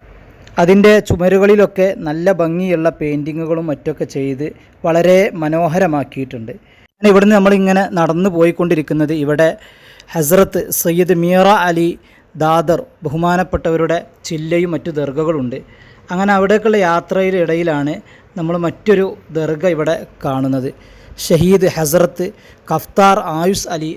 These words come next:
റളിയല്ലാഹു അൻഹു എന്നവരുടെ ദർഗയാണ്. അങ്ങനെ അവിടെയൊക്കെ നമ്മൾ സിയാറത്ത് ചെയ്തു. അങ്ങനെ വീണ്ടും കുറച്ചുകൂടി മുന്നോട്ട് നടന്നാലാണ്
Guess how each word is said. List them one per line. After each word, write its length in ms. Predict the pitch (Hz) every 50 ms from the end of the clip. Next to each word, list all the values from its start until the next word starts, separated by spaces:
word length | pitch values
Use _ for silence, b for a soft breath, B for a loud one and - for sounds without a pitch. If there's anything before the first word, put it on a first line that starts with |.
| - -
റളിയല്ലാഹു 500 | 165 139 147 147 143 147 151 151 143 147
അൻഹു 220 | 151 139 131 143 143 143
എന്നവരുടെ 400 | - 135 139 139 139 139 143 147
ദർഗയാണ്. 520 | 127 139 131 127 120 139 135 123 117 120 123 - - - B B B B B B B B -
അങ്ങനെ 260 | 160 165 170 170 170 180 - -
അവിടെയൊക്കെ 400 | - 165 156 165 175 170 - 185
നമ്മൾ 180 | 165 160 156 156 175 220 247
സിയാറത്ത് 540 | 190 127 143 147 151 156 165 170 170 - 185
ചെയ്തു. 320 | 151 156 135 135 120 143 170 208 b b b b b b b b b b -
അങ്ങനെ 160 | 175 170 180
വീണ്ടും 360 | 170 180 185 190 190 208 226 240 -
കുറച്ചുകൂടി 640 | - - 175 156 - - - 190 180 170 165 160 175 - - b b b b _ -
മുന്നോട്ട് 400 | 180 160 160 165 170 180 165 - 180 165
നടന്നാലാണ് 640 | 156 147 147 147 160 170 175 165 147 139 139 147